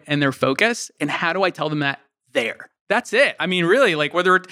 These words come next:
that, that applies in nineteen fifty, that applies in twenty twenty-five, it applies at all time frames. It's just we, I think, overcomplicate marketing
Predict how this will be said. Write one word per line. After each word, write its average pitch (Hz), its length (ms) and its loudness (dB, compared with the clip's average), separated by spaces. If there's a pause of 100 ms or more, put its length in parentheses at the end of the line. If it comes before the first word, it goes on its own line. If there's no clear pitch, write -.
(220)
that, 208 120 4
that 214 120 2
applies 185 400 0
in 151 80 -6
nineteen 208 340 0
fifty, 254 380 0
that 170 120 4
applies 170 380 -4
in 151 120 -12
twenty 214 440 2
twenty-five, 220 1120 0
it 180 140 0
applies 180 400 0
at - 80 -4
all 180 280 4
time 160 280 -2
frames. 208 300 0
It's 165 100 0
just - 220 -2
we, 170 240 2 (300)
I 160 60 -2
think, 185 260 -2
overcomplicate 185 920 0
marketing 127 640 0